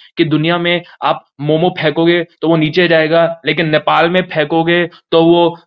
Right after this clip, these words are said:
अ, सागरमाथा की चोटी पे पहुंच जाएगा, ऐसा नहीं होता। नेपाल में भी वही principle चलते हैं जो दुनिया में चलते हैं। काजी जी, यही reason है कि बंटू आज तक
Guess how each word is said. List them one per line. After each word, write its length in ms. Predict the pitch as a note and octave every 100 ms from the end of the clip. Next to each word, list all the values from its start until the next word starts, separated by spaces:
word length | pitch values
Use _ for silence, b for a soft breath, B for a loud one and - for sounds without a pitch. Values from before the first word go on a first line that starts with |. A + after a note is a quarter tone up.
| D3
अ, 340 | D3 C#3 A#2+ _
सागरमाथा 580 | - D3+ D#3 F#3 F3 F3
की 200 | E3+ F3+
चोटी 300 | F3 D#3+ F3
पे 100 | F3+
पहुंच 220 | F3 D#3
जाएगा, 240 | D3+ D3+ D3+
ऐसा 260 | C3 D3
नहीं 160 | F3 F3
होता। 280 | D3+ A#2 - _ _ _ - _ _ _ _ C3
नेपाल 460 | C#3+ D3 D3 F3
में 180 | F3 E3+
भी 200 | E3+ F#3+
वही 420 | C#3+ C#3+ D3+ F3
principle 540 | F3+ D#3 D3+ D3+ D3 D3
चलते 420 | C#3+ C#3 C#3+ C3+
हैं 440 | C#3 D3+ F#3 G#3 B B -
जो 260 | D3+ G3+ _
दुनिया 360 | C#3 C3+ C3+ B2
में 120 | B2
चलते 360 | - A2 A2 -
हैं। 120 | _ _ _ _ _ _ _ _ _ -
काजी 240 | C3+ A#2 A2
जी, 140 | G2 _ _ - B B _ _
यही 460 | B2+ C#3+ E3 G3 G#3+
reason 340 | F3+ D3+ D#3+
है 480 | D3 D3 F3 F#3+ - -
कि 80 | D3+
बंटू 560 | C#3 C#3+ C#3+ E3 E3+ A#2+
आज 360 | C3 C#3 C3+ - D#3
तक 300 | E3+ -